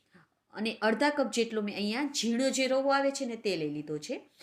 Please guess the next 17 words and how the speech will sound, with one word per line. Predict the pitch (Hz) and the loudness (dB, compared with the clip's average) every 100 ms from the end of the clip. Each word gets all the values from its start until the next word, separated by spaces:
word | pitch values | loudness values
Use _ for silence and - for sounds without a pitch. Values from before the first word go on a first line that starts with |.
| - _ | -20 _
જરૂર | 226 220 208 | 0 2 2
મુજબ | 202 202 190 | 0 -2 -2
મીઠું | 214 233 277 | -2 -2 0
નાખી | 285 285 | 0 0
દેવાનું | 269 285 285 285 | -2 0 0 0
છે | 294 277 | -2 -2
ને | |
એક | 240 247 262 | 0 -2 -2
એક | 277 | -4
ચમચી | - 247 233 233 | 0 -2 0 -4
આખું | - 220 - 269 | -4 -6 -2 -2
જીરું | 240 269 294 220 | 0 0 0 0
અને | 214 | -2
અજમાને | - 202 220 233 220 | 0 -2 0 -2 -2
મસળીને | 285 202 202 160 147 | 0 0 -2 -4 -4
નાખી | 143 139 160 | -6 -8 -10
દેશું. | 156 165 311 427 | -10 -10 -10 -12